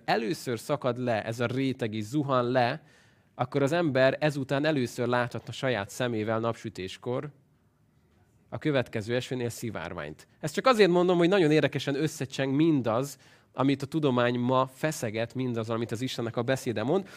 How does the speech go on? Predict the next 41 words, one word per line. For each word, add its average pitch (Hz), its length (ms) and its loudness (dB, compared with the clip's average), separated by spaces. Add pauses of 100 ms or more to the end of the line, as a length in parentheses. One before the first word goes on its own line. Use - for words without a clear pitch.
De 135 100 2
most 143 160 2
menjünk 202 280 4
tovább, 131 320 2
jó? 123 200 0
Tehát 135 200 -2
menjünk 139 340 2
a 123 40 0
második 127 400 -2
nap 110 160 -6
után. 135 380 -4 (500)
„Majd 131 220 4
ezt - 180 2
mondta 320 220 2
Isten, 117 440 -2 (100)
gyűjjenek 202 480 0
egybe 170 260 0
az 127 140 0
ég 135 180 -2
alatt 120 220 0
való 113 240 0
vizek 113 460 -6
egy 147 280 -2
helyre, 113 500 -4 (220)
hogy 113 140 -4
eltűnjék 117 500 0
a 117 40 -4
száraz, 143 480 -2
és 151 220 -6
úgy 143 240 -2
lett. 95 380 -10 (260)
A - 80 -4
szárazat 156 480 2
Isten 107 280 -4
földnek 107 460 -4
nevezte, 170 520 -6 (100)
az 113 140 -12
egybegyűlt 120 460 -4
vizeket 127 340 -4
pedig 120 300 -6
tengernek. 95 720 -6